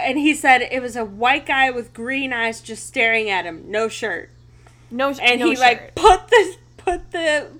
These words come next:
Speaker 1: plank back down on the wood floor, called the police, and he was like, "There's someone under my house. Like, this is the craziest call you're gonna get all day."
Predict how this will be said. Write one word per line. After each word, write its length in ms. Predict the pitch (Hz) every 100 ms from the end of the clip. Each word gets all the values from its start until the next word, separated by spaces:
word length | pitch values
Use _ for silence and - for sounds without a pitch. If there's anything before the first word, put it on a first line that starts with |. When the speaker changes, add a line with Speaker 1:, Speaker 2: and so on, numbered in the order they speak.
| -
Speaker 1:
plank 420 | 370 285 339 - -
back 300 | 302 269 -
down 500 | 254 226 220 233 277 - - - -
on 220 | - 262 247
the 80 |
wood 320 | 233 240 247 262
floor, 600 | 247 208 175 185 269 - _ - -
called 360 | - 311 339 277
the 80 | 294
police, 800 | - 269 311 277 277 - - - - - _ _ _ _
and 480 | 226 240 233 233 233 -
he 180 | - 269
was 160 | 262
like, 240 | 262 240 240
"There's 220 | 247 240
someone 500 | - - 294 302 302
under 220 | 285 262 294
my 200 | 254 254
house. 540 | 226 233 240 240 -
Like, 220 | 226 220
this 180 | 262 254
is 80 | 240
the 100 | 214
craziest 680 | - - 269 277 262 254 -
call 200 | 247 240
you're 220 | 247 233
gonna 180 | 226 220
get 180 | 214 214
all 240 | 208 220
day." 460 | 220 196 196 208